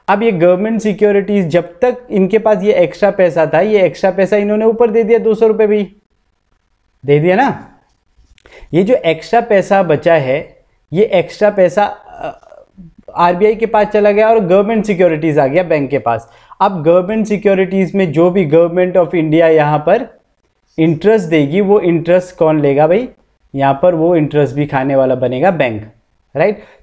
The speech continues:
तो इतने time पे ये पैसा फ़ायदा में हो गया कि government, इस government securities में invest कर लिया है, उसके ऊपर से उनको पैसा मिलता जा रहा है,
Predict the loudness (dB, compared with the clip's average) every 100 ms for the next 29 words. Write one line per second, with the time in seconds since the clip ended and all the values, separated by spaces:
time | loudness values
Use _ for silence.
0 | -2 -2 -2 -2 0 0 -2 0 0 2
1 | 0 0 0 -2 0 0 2 0 0 -2
2 | 0 0 -2 -16 _ -4 0 2 2 0
3 | -2 0 0 0 -2 -4 0 0 0 -2
4 | 0 2 2 0 0 -2 0 2 2 0
5 | -2 -2 0 2 0 0 0 0 0 0
6 | 0 0 -2 0 0 2 2 2 -2 -10